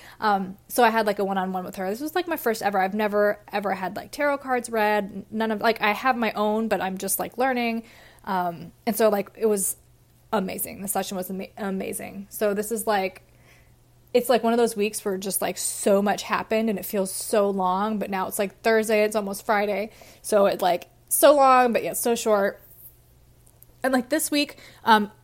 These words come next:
all the cards, I have to say, all the cards she pulled for me was so, so aligned with, like, everything I'm going through right at this minute. I mean, everything was about, like, decisions and patience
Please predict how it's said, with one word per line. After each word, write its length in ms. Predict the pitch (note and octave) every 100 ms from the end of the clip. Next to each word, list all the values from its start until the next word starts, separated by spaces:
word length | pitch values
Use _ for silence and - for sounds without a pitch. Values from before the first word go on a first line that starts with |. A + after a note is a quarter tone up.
| _
all 180 | B3 C#4
the 140 | D4 E4+
cards, 380 | - A#3+ A#3 -
I 40 |
have 160 | G#3 -
to 60 |
say, 160 | G#3+ F#3+ -
all 240 | A3 A3+
the 120 | B3
cards 260 | C4 G#3+ G#3
she 140 | -
pulled 320 | G#3 - G#3 A#3
for 160 | C#4
me 220 | C4 C#4 C4
was 200 | G3+ G3+
so, 920 | - - - A3 A3+ A3+ A#3+ B3 - _ -
so 420 | - - G#3+ G#3+
aligned 540 | G3+ G3 F#3+ A3 A#3+
with, 100 | G3+
like, 180 | G3 - _ _
everything 440 | G#3 G3+ G3 G3
I'm 100 | F#3+
going 220 | F#3+ F#3 F#3
through 180 | F#3+
right 240 | F#3+ F#3 F3
at 120 | -
this 200 | F3+ -
minute. 300 | - - - - - - -
I 20 |
mean, 80 | G3+
everything 420 | A#3 A#3+ B3 A#3+
was 100 | A3
about, 200 | G3 F#3
like, 200 | F3 F#3
decisions 920 | G3+ F3+ - C4+ A#3+ A#3+ A#3 A#3 A3+ G3+
and 200 | F#3 F#3
patience 920 | - C4 A#3 - A#3 A#3 A3+ A3+ -